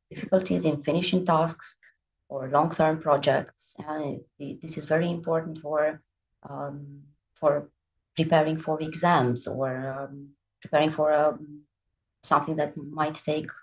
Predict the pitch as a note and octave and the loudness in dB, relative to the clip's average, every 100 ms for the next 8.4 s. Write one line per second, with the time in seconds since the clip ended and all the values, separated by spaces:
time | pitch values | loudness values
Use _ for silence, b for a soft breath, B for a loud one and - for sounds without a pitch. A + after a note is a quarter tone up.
0 | - D3 - - E3 D#3+ E3+ - - - | -10 -10 -12 0 4 4 2 -2 -10 -8
1 | C3+ C#3 B2+ A#2 C2 - A#2+ - - _ | -6 -6 -4 -4 -4 -8 -14 -14 -18 _
2 | D3 D#3+ D3 D#3+ D#3+ D3 C#3 C3+ B2+ B2 | -4 -2 2 2 2 0 0 0 -2 -2
3 | A#2+ A#2+ B2 - _ _ _ _ C3 C3 | -2 -6 -10 -16 _ _ _ _ -20 -12
4 | C3+ C3 - C3 A#2+ A2+ A#2 A#2 - - | -10 -8 -6 -4 -4 -4 -6 -10 -12 -14
5 | - _ _ _ _ _ _ _ D3 C#3+ | -20 _ _ _ _ _ _ _ -6 -4
6 | C#3 C#3 C3 B2 _ _ _ _ _ _ | -4 -2 -4 -6 _ _ _ _ _ _
7 | _ _ - C3+ G#2 C#3+ - - - - | _ _ -4 0 2 0 -6 -12 -10 -2
8 | - F3+ - - | -2 -2 -6 -18